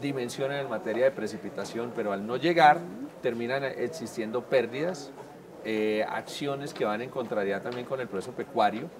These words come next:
porque el ganado abreva, es decir, toma agua, y efectivamente allí se enfrentaron muchos momentos de sequía, con una problemática y una dimensión bastante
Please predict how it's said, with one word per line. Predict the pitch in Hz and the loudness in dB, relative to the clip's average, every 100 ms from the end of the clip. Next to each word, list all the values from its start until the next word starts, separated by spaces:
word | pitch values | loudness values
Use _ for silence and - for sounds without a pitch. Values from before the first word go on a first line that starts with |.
| - - | -16 -10
porque | 110 107 113 | -8 -4 -4
el | 101 | -2
ganado | 98 101 123 127 131 135 - - | -2 2 4 4 2 -4 -12 -4
abreva, | 110 107 135 143 | -2 4 6 6
es | 127 | 6
decir, | 123 139 113 | 2 -4 2
toma | 131 131 135 139 | 4 6 8 8
agua, | 113 131 151 - - - | 6 0 -2 -10 -12 0
y | |
efectivamente | 120 123 - 135 139 147 139 | 0 0 0 2 2 -2 -2
allí | 143 131 135 135 | -2 -2 -4 -6
se | - 147 | -8 -8
enfrentaron | 127 107 104 110 120 143 | -6 -4 -2 -4 -6 -4
muchos | 151 - 143 | -4 -6 -8
momentos | 123 104 101 123 | -8 -6 -6 -6
de | 123 | -6
sequía, | 110 92 110 113 147 - - - | -6 -8 -6 -4 -6 -10 -18 -6
con | 120 | -4
una | 110 123 135 | -2 -2 0
problemática | 151 131 113 101 110 120 131 139 139 120 - | 2 2 2 -2 0 -2 -4 -6 -4 -4 -4
y | 117 | -6
una | 117 | -2
dimensión | 135 127 104 95 110 113 | -2 -2 -6 -6 -6 -2
bastante | 123 131 - 143 139 143 | -2 -2 0 -2 -2 -6